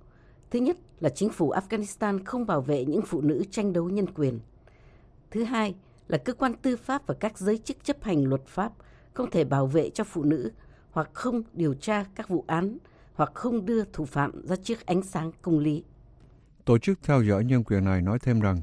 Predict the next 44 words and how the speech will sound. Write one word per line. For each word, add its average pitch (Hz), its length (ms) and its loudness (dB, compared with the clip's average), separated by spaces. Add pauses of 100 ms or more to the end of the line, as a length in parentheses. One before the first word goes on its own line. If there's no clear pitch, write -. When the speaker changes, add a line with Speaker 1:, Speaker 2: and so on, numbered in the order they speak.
(100)
Speaker 2:
các 156 160 0
nước 185 220 6
trên 135 140 4
thế 123 180 2
giới 120 320 2 (360)
đã 110 120 6
đổ 107 240 4
hàng 107 260 0 (100)
trăm 147 260 2
triệu 95 160 4
đô 110 160 2
la 117 200 4
vào 98 140 2
những 95 220 2
dự 95 120 0
án 95 240 -2
hỗ 101 260 0
trợ 90 140 0
quyền 95 280 -2
phụ 98 200 -4
nữ 98 240 2 (100)
từ 98 100 -2
năm 101 200 -2
hai 117 200 -4
ngàn 90 260 -2
lẻ 82 100 -4
một, 95 260 2 (500)
nhưng 104 320 2
cách - 200 -6
thức 160 100 0
hoạt 101 180 4
động 95 160 4
của - 160 -4
những 104 200 2
dự 95 200 0
án 92 240 0 (340)
chưa 127 180 4
mang 113 300 4
lại 90 240 -4
những 92 180 0
kết 127 200 -2
quả 85 300 -2
mong 95 220 2
muốn. 92 180 2